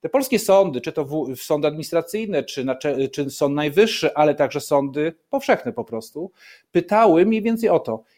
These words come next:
jak mam działać, czy jestem sądem, jak mam, e, ubudować relacje z innymi składami orzekającymi w realiach, jakie zafundowała nam władza wykonawcza. I przedstawia te realia. Ustawę o, e, środkach dyscyplinujących, zmiany w Sądzie Najwyższym i tak dalej. To wszystko, co przecież od,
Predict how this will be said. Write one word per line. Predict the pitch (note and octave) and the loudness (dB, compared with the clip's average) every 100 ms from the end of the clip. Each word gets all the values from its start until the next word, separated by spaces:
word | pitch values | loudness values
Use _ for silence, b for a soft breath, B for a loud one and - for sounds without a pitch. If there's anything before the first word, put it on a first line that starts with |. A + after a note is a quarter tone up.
| - | -2
jak | G#3+ A3 | 0 0
mam | F3+ | -2
działać, | D#3 D#3+ C3 B2+ C#3 - | 0 2 4 2 0 -6
czy | - | -4
jestem | F3+ G3 - D3+ | -2 -2 -4 -4
sądem, | - C#3 C3 B2 B2+ C3 - b b b | 0 2 2 0 0 -2 -8 b b b
jak | G3 | 0
mam, | G3 F#3 | 0 0
e, | D#3+ D3 D3 C#3+ | 0 2 0 0
ubudować | D3+ D#3 E3+ F#3+ F3 | -2 0 4 4 4
relacje | D3+ D#3+ E3+ D#3 | 2 2 2 -4
z | - | -6
innymi | D#3+ F3+ F3 D3 C3+ | -6 -4 -4 -4 -4
składami | - D3 D#3+ D#3+ | -2 2 2 0
orzekającymi | C#3+ D3 C#3 C3 C3 C3+ B2 D3+ G#3 b b b | -4 -2 0 0 -2 -4 -4 -4 -8 b b b
w | C#3+ | 0
realiach, | E3+ E3 G#3 A3+ F3 | 4 6 6 4 2
jakie | E3 D#3+ | -2 -4
zafundowała | D#3+ D#3+ D3 D3 D#3 | -6 -4 -2 2 2
nam | D3 C3 | 0 -4
władza | A#2+ C3+ B2+ B2+ A#2+ - | 0 0 0 -2 -4 -12
wykonawcza. | B2 B2 A2 G2+ - - | -8 -6 -6 -8 -12 -16
I | A3+ | -8
przedstawia | A3+ A3+ E3+ D#3 | -4 0 2 2
te | D3+ | 2
realia. | C3+ B2 A2 G#2 - - _ - | 2 2 0 -4 -12 -16 _ -18
Ustawę | - D3 - E3 D#3+ D#3 D3 C#3+ | -14 -6 2 4 4 6 4 4
o, | C#3 C#3 C3+ C3+ C3 C3 B2+ B2 B2 | 2 2 2 -4 -10 -6 -4 -4 -4
e, | |
środkach | A#2+ C#3+ - B2+ | -6 -6 -4 -6
dyscyplinujących, | B2+ - B2+ B2+ B2 A#2+ A2+ A2+ A#2 | -6 -10 -10 -6 -2 -2 -4 -8 -12
zmiany | A2+ B2 C3+ D3 C#3+ | -10 -4 -2 -2 -4
w | |
Sądzie | - B2 A#2+ | -4 -6 -6
Najwyższym | A#2+ A#2 A#2+ F3+ | -6 -6 -6 -6
i | G#3+ | -2
tak | D3+ | 0
dalej. | C3 A#2 | 0 -2
To | |
wszystko, | - F3+ D#3 | -4 -4 -2
co | C3 B2 B2 | 0 0 -2
przecież | - - A#2+ | -4 -14 -10
od, | B2 | -10